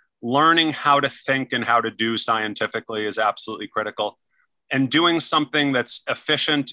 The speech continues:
and that you can leverage to, to, to tell your story is, uh, is, I think, the way to succeed in, in neurosurgical research. There's many ways to do it. That's, that's been my, that's been my feeling.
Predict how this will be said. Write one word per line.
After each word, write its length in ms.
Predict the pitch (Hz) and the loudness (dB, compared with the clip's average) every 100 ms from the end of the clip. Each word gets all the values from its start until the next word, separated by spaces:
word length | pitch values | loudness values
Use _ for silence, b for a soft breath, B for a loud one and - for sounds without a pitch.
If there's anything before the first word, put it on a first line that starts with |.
| - | -8
and 140 | 120 | -6
that 120 | 117 | -6
you 200 | 127 143 | 0 2
can 200 | 143 139 | 2 0
leverage 680 | 131 123 117 123 117 - - | 2 2 2 0 -2 -6 -6
to, 200 | 123 113 - | -4 -4 -4
to, 320 | - 110 107 - - | -2 0 0 -4 -8
to 180 | 127 110 _ | -6 -6 _
tell 220 | - 139 127 | 0 2 2
your 300 | 123 123 117 | 0 0 0
story 600 | - 120 117 104 92 - _ _ _ _ _ - | 0 0 2 0 -2 -10 _ _ _ _ _ -4
is, 340 | 113 107 98 | -2 0 2
uh, 300 | 101 101 104 131 | 4 4 4 -2
is, 280 | 117 - - | -6 -4 -4
I 80 | 117 | -4
think, 340 | - 151 143 | -2 -2 -2
the 100 | 131 | -2
way 160 | 117 117 | 2 2
to 80 | 110 | 0
succeed 680 | - - - 120 110 107 | -2 -4 -2 -2 0 0
in, 260 | 101 95 98 | -2 -4 -6
in 240 | 104 101 98 | -8 -8 -4
neurosurgical 680 | 101 101 - 101 98 95 95 | -4 -2 -2 -4 -6 -8 -4
research. 640 | 95 90 92 82 - - _ | -4 -4 -6 -10 -12 -16 _
There's 200 | 113 113 | -4 -2
many 260 | 123 123 117 | 0 0 0
ways 300 | 113 107 - | 0 0 -4
to 100 | 107 | -4
do 200 | 104 101 | -2 -2
it. 140 | 98 _ | -4 _
That's, 300 | 107 - - - | -4 -4 -8 -6
that's 200 | 104 - | -6 -4
been 180 | 107 | -6
my, 380 | 98 98 98 95 - | -4 -2 -2 -4 -10
that's 140 | 107 | -12
been 140 | - 98 | -8 -6
my 180 | 92 | -4
feeling. 280 | 87 87 78 | -6 -8 -10